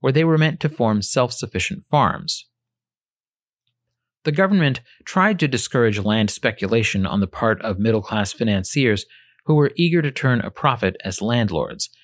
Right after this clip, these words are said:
favoring giving land grants to farmers instead. However, when those farmers fell on hard times due to drought or poor harvests, the moneylenders were ready with available loans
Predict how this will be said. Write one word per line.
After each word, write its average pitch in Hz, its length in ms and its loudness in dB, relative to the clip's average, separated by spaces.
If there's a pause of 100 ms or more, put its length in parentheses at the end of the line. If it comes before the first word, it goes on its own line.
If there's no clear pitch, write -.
(280)
favoring 165 460 2
giving 135 280 0
land 117 360 0
grants 90 300 0
to - 80 -6
farmers 104 520 0
instead. 80 640 -4 (1400)
However, 160 560 0 (320)
when 175 240 2
those 165 240 2
farmers 131 400 0
fell 117 220 2
on 117 120 0
hard 104 340 0
times 104 380 0
due 104 160 -2
to 101 140 -2 (160)
drought 104 340 0
or 95 100 0
poor 104 360 -2
harvests, 92 600 -2 (280)
the 127 80 0
moneylenders 120 640 2
were 113 120 2
ready 95 320 2
with 92 180 0
available 107 480 0
loans 117 360 0